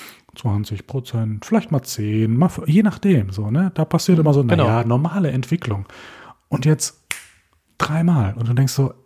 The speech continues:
Speaker 1: ähm, hab ich was verpasst? So, ne?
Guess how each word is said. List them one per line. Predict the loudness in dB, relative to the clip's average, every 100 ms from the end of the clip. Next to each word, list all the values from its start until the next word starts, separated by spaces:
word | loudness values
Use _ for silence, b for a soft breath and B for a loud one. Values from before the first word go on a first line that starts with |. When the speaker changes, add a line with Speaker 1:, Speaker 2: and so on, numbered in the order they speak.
| -2
Speaker 1:
ähm, | 0 2 0 -4 -6 -12 _ _ _ _
hab | 0
ich | 0 0
was | -8 -2
verpasst? | -2 0 -2 -4 -20 _ b b b
So, | b 0 2
ne? | 4 2